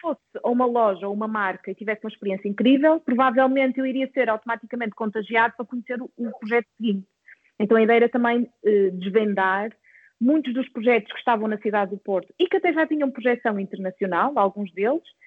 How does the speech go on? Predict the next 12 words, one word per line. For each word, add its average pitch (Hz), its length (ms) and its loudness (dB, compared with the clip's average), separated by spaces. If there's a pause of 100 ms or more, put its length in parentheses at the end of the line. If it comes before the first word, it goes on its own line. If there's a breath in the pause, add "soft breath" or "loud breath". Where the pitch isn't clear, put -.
(160 loud breath)
mostrar 302 600 4 (920)
que 349 40 -2
era 359 120 -2
possível 381 400 2
tocar 370 260 0
à 359 80 2
porta 349 380 0
e 370 60 -2
ir 370 80 -6
conhecer 349 360 -8
aquele 339 300 -2
designer, 247 720 -2